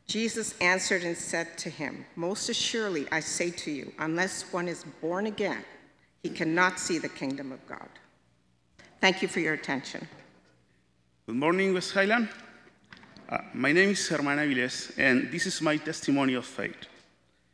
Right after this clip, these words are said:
Speaker 2: I come from a long and straight country in South America called Chile. Uh, God has blessed me with a beautiful wife named Marianela and three wonderful daughters,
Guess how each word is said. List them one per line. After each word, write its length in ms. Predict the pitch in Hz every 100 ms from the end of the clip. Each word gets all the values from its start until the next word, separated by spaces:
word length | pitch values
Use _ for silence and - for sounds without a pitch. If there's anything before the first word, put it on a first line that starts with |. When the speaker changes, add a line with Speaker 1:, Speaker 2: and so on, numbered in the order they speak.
| - -
Speaker 2:
I 380 | 190 196 202 - -
come 340 | - 196 202
from 340 | 190 180 165 330
a 100 | 139
long 380 | 127 135 180 196
and 120 | 147
straight 440 | - - 160 160 170 - - - -
country 340 | 131 127 139
in 60 | 127
South 240 | - 127
America 440 | 131 117 110 180 208 - - - -
called 340 | 131 135 139 - -
Chile. 320 | 214 151 101 - - _ _ _ _ - - - -
Uh, 300 | 135 131 143
God 220 | 143 240
has 240 | - 214
blessed 400 | - 156 165 -
me 240 | 127 127 113 - - -
with 160 | 139 139
a 100 | 135
beautiful 480 | 123 175 208 156 123
wife 360 | 113 139 - - - - _ _ - - -
named 320 | 127 135 131
Marianela 420 | 127 147 139 135 - - - - - -
and 320 | 139 139 135
three 480 | - 170 208 202 160
wonderful 460 | 147 170 147 - 135
daughters, 420 | 117 123 143 -